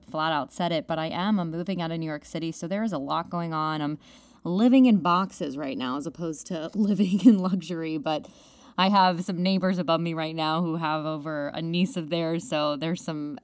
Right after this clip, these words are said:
extra echoes in the room and the sound today as well that I'm quite aware of, and I'm learning how to be less reactionary and, and letting go and checking in with myself and not e-, exploding <laughs> on someone, which I think we all, we all can attest to. We've all been there, but we also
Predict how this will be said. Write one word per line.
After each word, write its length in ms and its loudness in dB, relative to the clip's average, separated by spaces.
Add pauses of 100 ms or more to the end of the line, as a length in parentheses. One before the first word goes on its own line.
extra 420 -2
echoes 520 -2
in 140 -4
the 120 -4
room 340 -2
and 140 -2
the 80 -2
sound 480 -2
today 420 -2
as 160 -6
well 360 -2
that 100 -4
I'm 220 -4
quite 320 -2
aware 320 0
of, 240 -2
and 180 -4 (340)
I'm 220 -2
learning 280 2
how 120 0
to 80 -2
be 160 -2
less 300 -2
reactionary 800 -2
and, 160 -4 (240)
and 160 -4
letting 280 2
go 300 0
and 140 -4
checking 400 -4
in 140 0
with 180 -4
myself 520 -10
and 140 -4
not 240 -4 (100)
e-, 100 -8 (180)
exploding 720 -2
<laughs> 100 -6
on 100 4
someone, 440 -6
which 180 -8
I 80 -2
think 260 4 (360)
we 160 4
all, 480 6
we 180 4
all 240 8
can 160 4
attest 460 0
to. 140 -2
We've 200 -2
all 140 6
been 400 2
there, 340 0
but 220 0
we 100 -4
also 500 -2